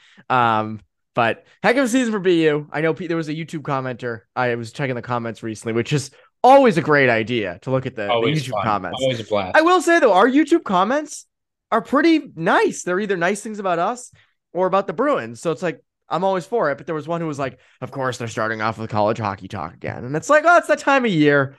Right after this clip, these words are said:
Speaker 1: It's the Frozen Four." We definitely won't next episode. Um, you know, no, no disrespect to Quinnipiac, but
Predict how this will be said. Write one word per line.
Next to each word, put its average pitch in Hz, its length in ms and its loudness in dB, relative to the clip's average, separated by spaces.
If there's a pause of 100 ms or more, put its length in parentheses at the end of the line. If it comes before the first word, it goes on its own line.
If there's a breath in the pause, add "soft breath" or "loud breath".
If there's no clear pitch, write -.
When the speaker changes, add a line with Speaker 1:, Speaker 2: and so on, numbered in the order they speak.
(140)
Speaker 1:
It's - 120 -20
the 214 40 -6
Frozen 220 380 2
Four." 123 420 -2 (240 soft breath)
We 175 100 -4
definitely 247 420 0
won't 160 340 -2 (800)
next 170 260 -2
episode. 92 540 -10 (300)
Um, 104 420 -4 (160)
you 156 80 -2
know, 117 260 0 (220)
no, 175 320 2
no 185 260 2
disrespect 165 460 -4
to 139 80 -16
Quinnipiac, 123 600 -2
but 110 300 -8